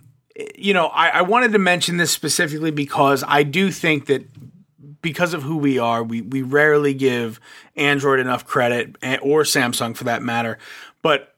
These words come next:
it seems to me, from playing with it, from holding the phone in my hand, this is a fantastic device that if you are an Apple user now and, and thinking, "Maybe I wanna change, I don't have any other Apple devices," you're not tied to anything,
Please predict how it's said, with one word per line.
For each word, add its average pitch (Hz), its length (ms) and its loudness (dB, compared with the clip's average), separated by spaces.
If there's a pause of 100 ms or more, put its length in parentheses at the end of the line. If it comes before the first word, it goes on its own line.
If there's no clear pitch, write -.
(160)
it 156 180 -4
seems 202 440 4
to 196 80 -2
me, 156 380 -2
from 131 280 -12
playing 190 260 0
with 185 140 -2
it, 165 60 -4
from 143 180 -6
holding 185 380 0
the 170 60 -4
phone 165 260 2
in 151 60 -2
my 147 120 2
hand, 143 420 0 (460)
this 208 220 0
is 170 140 0
a - 80 4
fantastic 147 960 -2
device 104 580 -2 (340)
that 131 200 0
if 160 300 -2
you 196 160 2
are 185 180 4
an 180 100 -2
Apple 151 400 -2
user 156 400 -4
now 143 600 2
and, 113 340 -6
and 117 220 -8
thinking, 196 380 -2
"Maybe 247 300 2
I 226 80 4
wanna 226 220 0
change, 202 580 -4 (280)
I - 120 -2
don't 175 140 0
have 185 320 0
any 190 160 -2
other 175 180 2
Apple 165 280 2
devices," 165 600 0
you're 139 100 -2
not 147 240 0
tied 160 360 0
to 151 80 -4
anything, 151 640 -2